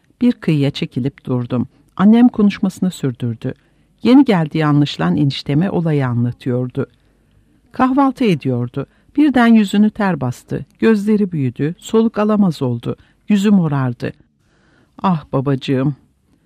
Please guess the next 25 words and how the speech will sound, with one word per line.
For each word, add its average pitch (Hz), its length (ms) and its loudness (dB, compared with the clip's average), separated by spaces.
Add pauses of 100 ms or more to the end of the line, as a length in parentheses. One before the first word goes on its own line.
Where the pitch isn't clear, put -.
(360)
O 262 80 2
aslan 285 460 4
gibi 156 180 2
adam 147 300 2
çırpındıkça, 139 880 -2 (440)
"İki - 240 -4
yüzlülük 196 460 0
etme 180 260 -2
anne. 127 320 -2 (320)
Aslan 240 400 0
gibi 220 220 -4
filan 214 380 0
değildi 190 420 -2
babam. 120 340 -4 (380)
Esmerce, 170 680 0
gösterişsiz 208 760 -2
bir 196 100 -2
erkekti. 190 680 -6 (340)
Gözleriyle 254 580 2
elleri 226 360 0
güzeldi 151 480 -2
yalnız. 120 520 -4 (280)
Bir 196 200 2
de 170 100 0
sesi." - 440 -8